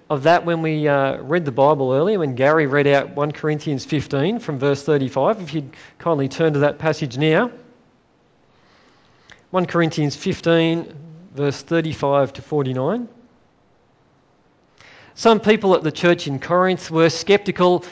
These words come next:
about the shape of things to come in the future. They were skeptical that Jesus had actually raised from the dead, because, as we know, dead men don't rise. But Paul affirms in one Corinthians fifteen, verse twenty, that Christ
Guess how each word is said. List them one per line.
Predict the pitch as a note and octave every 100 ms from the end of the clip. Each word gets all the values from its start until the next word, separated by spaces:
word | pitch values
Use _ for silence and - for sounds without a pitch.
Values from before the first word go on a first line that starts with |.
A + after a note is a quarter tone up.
| -
about | D#3+ E3+ C#3+
the |
shape | C3+ G3+ G#3 G3
of | D3
things | F#3 F3+ -
to | C#3+
come | - E3+ E3+
in | E3 D3
the | B2
future. | D#3 E3 E3 D#3+ A2+ - - - - - - - - - -
They | A#3
were | C4
skeptical | B3+ - E4 C4+ A#3 G#3
that | F3 D3
Jesus | G3 A3+ F#3+ -
had | E3+
actually | F#3 - F3 D3
raised | B2 D#3+ G#3+ -
from | F#3+ E3+
the |
dead, | D#3+ E3 G#2+ A2
because, | C#3+ E3+ D3 -
as | F3+ E3+
we | E3+
know, | F3 G3+
dead | E3 B2+ F3+ D3
men | D3 D#3+ C3+
don't | D#3 D3+
rise. | D3+ G#3 - - - _ _ _ _ _ _ _ _ _ _ _ _ _ _ _
But | E3 E3
Paul | - A3 A3+
affirms | G#3 D3+ D3 G3+ C#3+
in | C#3+ B2
one | C#3+
Corinthians | F3 E3 D#3 D3+ B2+
fifteen, | E3 D#3 E3 D3+
verse | D3 C3+
twenty, | - D#3+ D#3 A3+ - - - - -
that | F#3+ F#3+ -
Christ | F3+ F#3 A3 -